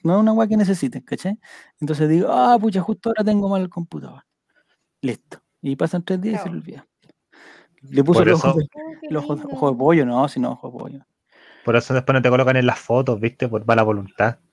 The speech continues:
Speaker 1: No, oye, tengo una voluntad de oro, compadre. De oro y que no es retribuida, pero ni en lo más mínimo. En lo más mínimo.
Speaker 3: <laughs> Ni con un
Speaker 1: No.
Speaker 3: helado Holguín.
Speaker 1: No.
Speaker 3: Ah,
Speaker 1: Oye,
Speaker 3: eso te iba a
Speaker 1: eso.
Speaker 3: preguntar, eso te iba a
Speaker 1: Eso.
Speaker 3: preguntar, eso.
Speaker 2: Oh.
Speaker 1: Aquí tengo los sabores. Nini, te mandé la foto a ti también, ¿o no?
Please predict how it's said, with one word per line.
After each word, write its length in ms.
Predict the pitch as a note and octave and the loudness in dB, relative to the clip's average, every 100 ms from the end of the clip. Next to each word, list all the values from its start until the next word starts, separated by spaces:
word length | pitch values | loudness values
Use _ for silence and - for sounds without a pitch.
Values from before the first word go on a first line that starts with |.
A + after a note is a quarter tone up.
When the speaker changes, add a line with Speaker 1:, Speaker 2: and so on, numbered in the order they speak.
| _ _ _ _ _ | _ _ _ _ _
Speaker 1:
No, 300 | C#3 A#2+ G2 G#2+ - | -12 -10 -10 -12 -6
oye, 260 | B2+ G#2+ G2 | -4 -4 -6
tengo 260 | A2+ A#2 | -8 -8
una 140 | A2 G2+ | -8 -10
voluntad 480 | F#2 - - A#2 | -12 -16 -10 -8
de 100 | A#2+ | -6
oro, 300 | A2+ C#3 E3+ | 0 2 2
compadre. 540 | - _ - - - _ | 0 _ -20 -20 -20 _
De 140 | - A#2+ | -12 -4
oro 300 | B2+ F#3+ G3+ | 0 0 0
y 80 | D#3+ | 0
que 120 | C#3+ | 2
no 100 | C#3 | 2
es 100 | E3 | 0
retribuida, 520 | C#3+ C3 C3+ C3 D3+ C#3+ | -2 -6 -4 -2 0 0
pero 140 | C3 | -2
ni 160 | C3 B2+ | -4 -4
en 80 | B2+ | -4
lo 80 | |
más 120 | C3 C3 | -6 -4
mínimo. 460 | C3 G3+ D3 - _ _ _ _ | 2 4 4 -2 _ _ _ _
En 160 | - C3+ | -18 -12
lo 60 | C3 | -4
más 120 | G3 | 4
mínimo. 420 | B3 A#3+ B2 - _ - - | 6 6 4 -4 _ -20 -20
Speaker 3:
<laughs> 280 | - - - | -20 -18 -2
Ni 140 | C#3 | 0
con 140 | C3+ D3+ | 4 6
un 60 | |
Speaker 1:
No. 60 | D#3+ | 6
Speaker 3:
helado 200 | D#3 G3 | 8 8
Holguín. 380 | G3+ E3 B2 F#2 _ _ _ - _ _ - | 6 4 2 -2 _ _ _ -20 _ _ -20
Speaker 1:
No. 160 | - - - - | -20 -16 -12 -2
Speaker 3:
Ah, 100 | F#3+ | 4
Speaker 1:
Oye, 80 | A3 | 6
Speaker 3:
eso 160 | G#3 G#3 | 6 6
te 100 | G#3 | 6
iba 80 | G#3+ | 6
a 40 | |
Speaker 1:
eso. 40 | |
Speaker 3:
preguntar, 460 | G#3+ G3+ G3+ G3+ A3 | 6 6 4 2 4
eso 280 | C4+ D4+ D#4+ | 4 4 4
te 60 | D#4 | 6
iba 80 | A#3 | 6
a 20 | |
Speaker 1:
Eso. 40 | A#3 | 6
Speaker 3:
preguntar, 480 | A#3 A#3 - F#3+ | 6 4 2 -2
eso. 380 | F#3 A3 - C3+ - | 0 -6 -6 -12 -12
Speaker 2:
Oh. 160 | G3+ A4+ - D3 | -12 -12 -16 -18
Speaker 1:
Aquí 240 | - D3+ G3+ | -12 -4 0
tengo 260 | A3 A3 | 2 2
los 160 | G#3 F#3+ | 0 -2
sabores. 360 | - G3 A3+ A#3+ - | -2 -2 -4 -6 -6
Nini, 240 | F3 F#3 A#3+ | 0 4 4
te 120 | B3 | 4
mandé 240 | G#3+ G#3 | 4 4
la 120 | A#3 A#3 | 4 2
foto 220 | B3+ C#4 | 0 -4
a 20 | |
ti 120 | C#4 D4 | -2 -2
también, 320 | D4 D4+ A3 | 0 -2 -2
¿o 60 | |
no? 240 | G#3 C4+ | -2 -4